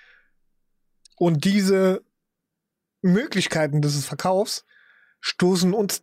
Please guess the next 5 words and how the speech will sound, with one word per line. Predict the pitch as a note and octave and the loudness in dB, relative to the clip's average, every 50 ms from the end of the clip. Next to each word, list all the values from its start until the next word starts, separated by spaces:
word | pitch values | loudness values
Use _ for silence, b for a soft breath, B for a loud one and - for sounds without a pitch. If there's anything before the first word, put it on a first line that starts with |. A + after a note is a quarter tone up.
| _ _ _ | _ _ _
tausendfach | - G#3+ G#3 A3 A#3+ B3 A3 G#3+ A3 G3+ - A3 G#3+ G#3 - G3+ | -6 -2 0 2 2 2 2 0 -2 -2 -2 -2 -2 -2 -2 -2
im | F#3+ F#3 | -2 -2
täglichen | - G#3 G3 F#3 F3+ F3+ E3 - F3+ | 0 0 0 0 0 -2 -2 0 0
Leben | F3 E3+ E3+ E3 D#3 | 2 2 0 0 -4
zu. | - - - C3+ B2 G#2 - | -6 -6 -6 -4 -6 -6 -10